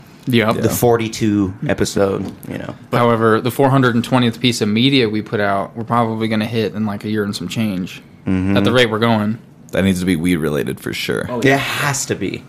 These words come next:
Speaker 1: And
Speaker 3: Yeah.
Speaker 1: <clears throat> how cool, we were just saying how cool it would be if that somehow were to line up around, like, April twentieth, the date,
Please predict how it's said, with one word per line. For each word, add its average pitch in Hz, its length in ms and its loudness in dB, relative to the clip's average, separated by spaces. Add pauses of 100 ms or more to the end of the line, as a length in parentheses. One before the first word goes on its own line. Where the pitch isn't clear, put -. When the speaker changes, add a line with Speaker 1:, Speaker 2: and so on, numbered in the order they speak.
Speaker 1:
And 131 180 0
Speaker 3:
Yeah. - 340 4
Speaker 1:
<clears throat> - 20 -8
how 135 200 4
cool, 131 380 2
we 131 100 4
were 123 140 6
just 113 160 -2
saying 120 100 2
how 117 140 2
cool 117 240 4
it - 20 4
would 107 100 0
be 107 140 2
if 104 140 -2
that 104 180 0
somehow 113 380 2
were 110 140 0
to 110 60 0
line 107 240 2
up 107 140 -2
around, 107 300 0
like, 104 240 -4 (400)
April 120 240 2
twentieth, 123 400 0
the 113 60 0
date, 107 360 2